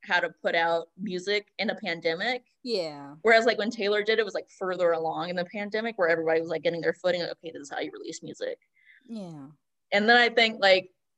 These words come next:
Speaker 1: Gaga's also doing the acting thing too, so she was like, you know, let's, and then she had to cancel the tour, so I think she was just like, "You know what, let's go to the next chapter."
Speaker 2: Yeah.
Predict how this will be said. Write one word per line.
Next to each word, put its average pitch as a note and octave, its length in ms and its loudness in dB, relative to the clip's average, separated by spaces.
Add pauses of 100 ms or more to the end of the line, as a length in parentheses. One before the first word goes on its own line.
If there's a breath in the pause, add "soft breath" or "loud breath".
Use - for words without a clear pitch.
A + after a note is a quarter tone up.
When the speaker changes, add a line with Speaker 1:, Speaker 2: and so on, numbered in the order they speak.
Speaker 1:
Gaga's F#3 400 6
also E3+ 280 0
doing E3 200 -2
the - 120 -8
acting A3+ 400 2
thing A3 200 -2
too, A#3+ 280 -2
so A#3 120 -8
she - 120 -12
was F3 80 -8
like, E3 160 2
you E3+ 80 -6
know, D#3 100 0
let's, E3 120 0 (300 soft breath)
and G#3+ 60 -2
then G#3+ 60 0
she A3 120 4
had F#3+ 80 4
to F3+ 100 -10
cancel F3+ 480 2
the E3 180 -8
tour, B3+ 280 8
so A#3+ 100 2
I G3+ 40 -2
think A#3+ 140 -4
she A3+ 140 -4
was A3 120 -4
just - 120 -10
like, F3+ 160 0
"You F#3+ 60 -10
know F3 80 -4
what, - 100 -8
let's - 240 -14
go - 180 -4
to D3+ 80 -6
the D3 80 -6
next - 200 -8
chapter." - 520 -10 (720)
Speaker 2:
Yeah. D#3+ 220 -20